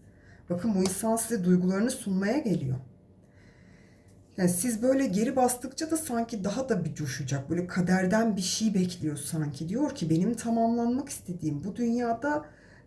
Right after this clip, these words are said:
Ee, onunla olmak istediğim, benim kaderimin bir parçası olan kişi, benim ona duygularım zaten, e, almış yürümüş, şarıl şarıl şelale gibi akıyor diyor arkadaşlar. E, gerçekte olan bu kişinin sizinle evlenmek isteyeceği olabilir.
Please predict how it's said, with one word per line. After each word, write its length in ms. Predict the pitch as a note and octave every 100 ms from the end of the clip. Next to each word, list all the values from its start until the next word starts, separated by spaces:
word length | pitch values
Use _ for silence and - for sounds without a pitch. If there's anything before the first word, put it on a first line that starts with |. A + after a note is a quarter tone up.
| -
Ee, 420 | F3+ F3 E3+ E3 F3
onunla 380 | F#3 C4+ D4
olmak 400 | A#3 F#3 F3 D#3
istediğim, 480 | - - C3+ B2+ C3+
benim 240 | D3+ G#3+ B3
kaderimin 520 | C4+ A#3 A#3 A#3 G3+
bir 180 | F3+ F3+
parçası 480 | F3 D#3+ F3 - E3
olan 280 | D#3 D#3
kişi, 260 | D#3 - A3
benim 240 | G3 A#3+
ona 240 | C4 A3+ F#3
duygularım 520 | F3+ F3+ F#3 A3 D4
zaten, 600 | A3 F#3+ F3 F3 D3+ - - - - - -
e, 200 | E3+ -
almış 480 | G3+ A3 A3+ - -
yürümüş, 460 | G3+ G#3+ A3 -
şarıl 240 | A3 G#3+ A3+
şarıl 340 | - G3 F3+
şelale 500 | F3 - G3+ G#3 G#3+
gibi 240 | G#3 F3+ F3
akıyor 460 | F3+ - A#3+ F3+
diyor 240 | D#3+ F3 E3
arkadaşlar. 680 | D#3+ F3 D#3+ D#3 - C4 D#4 - - - -
E, 180 | F3 E3
gerçekte 560 | D#3 F3+ F3+ A3+ A3 D4
olan 280 | B3+ B3+ B3+
bu 40 | -
kişinin 360 | - G#3+ A3+
sizinle 580 | B3 - G3 A#3+ A#3+ A3
evlenmek 600 | F#3 F#3+ G3 G#3 G#3+ B3 C#4 -
isteyeceği 720 | G3 - F#3+ F3+ F#3 G3+ B3
olabilir. 1000 | G3 F3+ G#3 - - E3+ D3+ - -